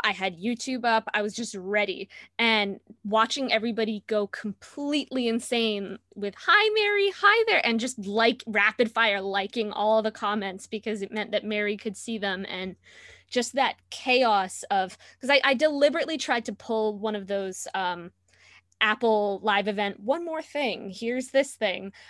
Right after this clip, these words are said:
um, with the very end of, um, was it Check-In that I did at that? I don't remember exactly which video it was, but when I said, "I can see you guys now," everyone was like, "Hold up, what?"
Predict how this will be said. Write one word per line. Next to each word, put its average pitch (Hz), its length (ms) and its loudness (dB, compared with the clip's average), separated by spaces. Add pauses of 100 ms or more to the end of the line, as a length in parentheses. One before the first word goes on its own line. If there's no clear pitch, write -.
(160)
um, 185 420 0 (100)
with 247 300 4
the 226 140 -2
very 214 400 2
end 202 340 0
of, 185 680 -2
um, 170 500 -4 (760)
was 220 140 -18
it - 100 -18
Check-In 302 500 -10
that 330 100 -12
I 330 100 -4
did 349 180 -8
at 359 120 -10
that? 370 260 -6 (220)
I 214 120 -4
don't 226 160 -6
remember 185 300 -8
exactly 185 460 -6
which 185 160 -10
video 180 260 -6
it - 80 -8
was, 175 280 -6 (420)
but 202 300 4 (720)
when 226 280 2
I 226 140 6
said, 226 460 4 (200)
"I 214 120 2
can 220 200 -4
see 311 260 -2
you 269 80 2
guys 202 300 2
now," 185 340 -2 (360)
everyone 254 200 -2
was 254 100 -4
like, 262 120 -4
"Hold 349 360 -2
up, 240 220 2 (360)
what?" 349 400 0